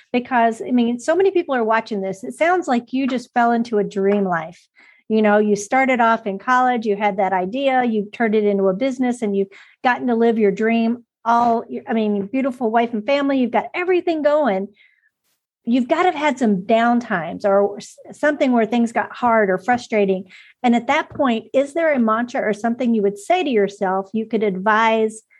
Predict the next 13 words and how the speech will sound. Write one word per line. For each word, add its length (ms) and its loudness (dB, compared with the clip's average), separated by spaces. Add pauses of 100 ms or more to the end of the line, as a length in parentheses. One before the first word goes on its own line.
(420)
to 140 0
those 240 2
coming 280 0
up 120 -4
behind 400 0
you, 360 0 (1080)
what 180 2
you 120 2
would 140 2
tell 160 2
them 180 0
to 120 -8
do? 140 -10